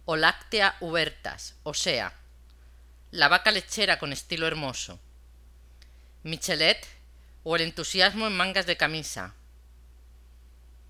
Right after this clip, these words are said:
Carlyle o el pesimismo como almuerzo mal digerido. John Stuart Mill o la claridad agraviante. Les Frères de Goncourt o los dos Ajax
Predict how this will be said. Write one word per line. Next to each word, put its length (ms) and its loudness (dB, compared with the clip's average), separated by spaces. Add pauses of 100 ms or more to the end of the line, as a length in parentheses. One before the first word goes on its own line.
(580)
Carlyle 800 6 (360)
o 140 0
el 80 0
pesimismo 600 -4
como 200 -2
almuerzo 560 0
mal 220 2
digerido. 580 -8 (640)
John 220 2
Stuart 400 0
Mill 380 -4 (420)
o 140 0
la 160 4
claridad 500 2
agraviante. 920 -2 (360)
Les 380 0 (320)
Frères 640 4
de 120 2
Goncourt 680 2 (640)
o 140 0
los 220 0
dos 380 -2
Ajax 760 6